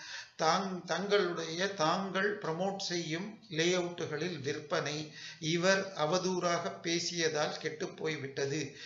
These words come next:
என்று வழக்கு தாக்கல் செய்ய, அங்கே அவர் நே-, நேரடியாக கோர்ட்டில் எழுத்து மூலமாக,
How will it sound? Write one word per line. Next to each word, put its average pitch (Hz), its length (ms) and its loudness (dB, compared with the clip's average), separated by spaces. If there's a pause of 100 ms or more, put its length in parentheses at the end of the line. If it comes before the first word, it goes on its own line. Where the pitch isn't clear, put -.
(120)
என்று 156 320 0
வழக்கு 156 480 0
தாக்கல் 139 400 -2
செய்ய, 120 640 -2 (360)
அங்கே 160 440 0 (460)
அவர் 170 600 2 (260)
நே-, 151 280 2
நேரடியாக 165 920 2
கோர்ட்டில் 170 640 -2
எழுத்து 196 460 4
மூலமாக, 135 560 0